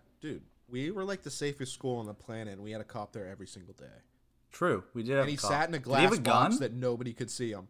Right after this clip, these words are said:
Speaker 2: Yeah, true.
Speaker 1: One hundred percent, bro.
Speaker 2: I just don't remember, like, physically seeing, like, a gun on him. I'm per-, I'm sure he did.
Speaker 1: No, he def-, he definitely did. And he sat in that, like, one-way mirrored room.
Speaker 2: Yeah,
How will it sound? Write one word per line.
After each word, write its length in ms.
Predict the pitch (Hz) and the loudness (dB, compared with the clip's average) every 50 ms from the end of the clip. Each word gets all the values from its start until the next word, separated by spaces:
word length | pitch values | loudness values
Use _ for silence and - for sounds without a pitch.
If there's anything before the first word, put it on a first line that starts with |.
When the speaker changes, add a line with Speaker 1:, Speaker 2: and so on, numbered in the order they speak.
| _ _ - | _ _ 2
Speaker 2:
Yeah, 180 | 120 131 123 | 4 4 4
true. 340 | 120 - - 123 135 135 113 | 2 0 -2 0 0 0 0
Speaker 1:
One 140 | 185 214 214 | 0 -2 -4
hundred 320 | - - 247 233 180 208 - | -2 0 0 0 0 -2 -2
percent, 460 | 151 139 - - 180 190 135 - - | -2 -4 -2 -2 -2 -2 -2 -4 -6
bro. 180 | - 107 101 101 | -10 -6 2 6
Speaker 2:
I 120 | 143 170 | 8 8
just 160 | 170 175 - | 8 8 8
don't 120 | 196 175 156 | 10 10 10
remember, 240 | 143 143 139 127 131 | 10 8 8 8 8
like, 200 | 117 110 107 - | 6 6 2 2
physically 360 | - 131 113 110 - - 101 | 0 0 0 -2 -6 -8 -10
seeing, 280 | - - - 120 110 107 | -6 -2 0 0 0 0
like, 140 | 95 90 80 | -2 -4 -8
a 40 | 87 | -6
gun 220 | 85 98 110 120 104 | -2 0 2 2 2
on 140 | 87 85 | 2 0
him. 160 | 82 85 82 82 | -4 -6 -10 -10
I'm 140 | 85 90 | -10 -8
per-, 180 | 87 - 101 85 | -8 -8 -8 -8
I'm 140 | 95 92 90 | -8 -10 -10
sure 220 | - - 123 101 | -10 -10 -10 -10
he 80 | 87 85 | -10 -12
did. 300 | - - 98 90 - - | -12 -12 -12 -12 -10 -8
Speaker 1:
No, 240 | 123 120 113 104 104 | -6 -4 -4 -2 -2
he 120 | 117 123 | -2 -2
def-, 380 | 123 123 135 127 123 - - - | 0 0 0 0 0 -2 -8 -8
he 140 | 123 127 120 | -6 -6 -4
definitely 400 | - 127 117 113 - 131 120 107 | 0 0 -2 -2 -2 -6 -8 -6
did. 340 | - 117 110 107 104 98 87 | -6 -6 -4 -4 -4 -4 -6
And 160 | - 120 131 | -6 -6 -4
he 80 | 131 | -4
sat 340 | 120 123 - 127 135 143 143 139 | -4 -2 -2 -2 0 0 0 -2
in 40 | |
that, 180 | 135 135 131 135 | -2 -4 -4 -2
like, 140 | 127 113 113 | -4 -4 -4
one-way 460 | 113 120 123 127 127 127 127 123 120 | -2 -2 -2 0 0 2 2 0 0
mirrored 440 | 117 110 113 120 123 120 113 101 95 | -2 -4 -4 -2 0 0 -2 -2 -2
room. 120 | 98 101 | 0 2
Speaker 2:
Yeah, 360 | 101 101 98 98 95 90 85 | 4 4 4 4 2 0 -2